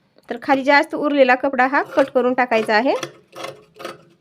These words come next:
बघा, पेपरवर मापं टाकत बसण्यापेक्षा साधी आणि सोपी पद्धत आहे ही आणि कोणालाही जमेल अशी पद्धत आहे.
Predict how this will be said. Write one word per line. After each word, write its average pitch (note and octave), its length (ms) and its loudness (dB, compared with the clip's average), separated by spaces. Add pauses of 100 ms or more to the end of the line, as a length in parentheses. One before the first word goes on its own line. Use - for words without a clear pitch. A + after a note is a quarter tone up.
(1800)
बघा, A#3 180 2
पेपरवर C#4 500 4
मापं C#4+ 360 2
टाकत C#4 280 0
बसण्यापेक्षा C4+ 600 0
साधी C#4+ 300 2
आणि D#4 180 2
सोपी E4 340 -2
पद्धत D4+ 380 4
आहे C4 240 4
ही D#4 180 2 (280)
आणि C#4 160 0
कोणालाही D#4+ 540 4
जमेल D#4 340 4
अशी D#4+ 200 2
पद्धत D4+ 400 2
आहे. C#4 260 4